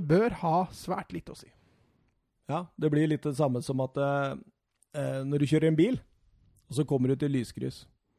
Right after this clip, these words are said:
Speaker 2: Og så blir du ganske oppgitt, fordi hver gang du kommer til det lyskrysset, så er det rødt lys. Men det er fordi du husker kun de gangene det er rødt lys, og du irriterer deg.
Speaker 1: Mm.
Speaker 2: Du husker ikke, altså, i hodet ditt husker ikke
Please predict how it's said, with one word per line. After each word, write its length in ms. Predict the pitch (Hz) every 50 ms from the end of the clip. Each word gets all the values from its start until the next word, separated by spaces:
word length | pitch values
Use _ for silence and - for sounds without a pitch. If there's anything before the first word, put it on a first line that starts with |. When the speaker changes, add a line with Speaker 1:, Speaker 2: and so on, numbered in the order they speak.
| _ _ _ _ _ _ _ _ -
Speaker 2:
Og 80 | 143
så 400 | 131 - 170 160 156 156 151 -
blir 220 | - 156 143 143 139
du 80 | 160
ganske 240 | 160 156 135 - - 147
oppgitt, 460 | - - - - - 143 147 - -
fordi 240 | - 143 139 139 135
hver 400 | 123 120 120 131 135 139 143 139
gang 240 | 135 127 127 127
du 80 | 127 131
kommer 240 | 127 - 123 120 127
til 120 | 127 131 131
det 120 | 131 127
lyskrysset, 540 | 123 131 120 - - 127 113 - 175 208 214 _ _ _ _ _ _ _ _ _ _ _
så 200 | - - - 131
er 40 | 120 123
det 120 | 120 117
rødt 180 | 104 - - -
lys. 300 | - - - - - _ _ _ _ _ _ _ _ _ _ _ _ _ _ -
Men 100 | 151 143
det 60 | 143
er 40 | 143
fordi 240 | - 175 151 151
du 120 | 139 170 180 - -
husker 420 | 180 139 - - - - 160 175 - _ -
kun 360 | - - 147 175 214 220 165 - _ _ _ _ _ _ _ _ _ -
de 160 | 139 143 143
gangene 560 | 147 139 123 117 113 110 127 139 143 135 131 _ _ _ _ _
det 80 | - 135 135
er 120 | 131 131
rødt 120 | - - 139
lys, 240 | 143 165 156 - -
og 160 | - - 143
du 80 | 139
irriterer 400 | 131 131 135 139 139 - 123 117
deg. 220 | - 156 175 196 135 _ _
Speaker 1:
Mm. 120 | - 180 170
Speaker 2:
Du 80 | 156 156 165
husker 360 | 170 - - - - - 135 120 120
ikke, 140 | - -
altså, 160 | 147 131 165 170
i 440 | 156 - _ _ _ _ _ - -
hodet 320 | - 190 160 135 117 123 123
ditt 240 | 160 214 - - - - -
husker 440 | 208 202 - - - - - 131 127 123
ikke 240 | - - 202 240 185